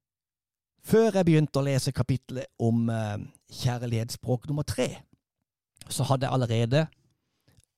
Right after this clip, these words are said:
dannet meg opp en mening om hva dette kunne være. Og jeg så for meg en dame som <clears throat> aller mest på denne jord likte å få diamantringer, gull,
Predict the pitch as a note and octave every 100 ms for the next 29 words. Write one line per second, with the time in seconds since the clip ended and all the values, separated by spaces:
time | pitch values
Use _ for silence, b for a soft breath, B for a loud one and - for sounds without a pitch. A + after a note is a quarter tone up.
0 | _ G#2+ B2 A#2+ B2 A2+ A#2 - A#2 A#2
1 | A2+ A#2 A#2 C3 F3+ B2 A2+ A2 A2 A#2+
2 | - - - A2 G#2+ G2 F2+ D#2+ - -
3 | _ b b b C3 G#3+ - E3 D#3+ C#3+
4 | B2+ C3+ C#3 C#3+ E3 F3 E3 - b b
5 | b b _ - - D3 A#2+ - D3 F3+
6 | D#3+ - D3 C3+ C#3+ C3 C#3+ C3 C3 -
7 | - B2+ A2+ A#2+ A#2 A#2 D3+ D3+ D3 -
8 | D#3+ D3 D3+ C3 A2+ B2+ D3+ E3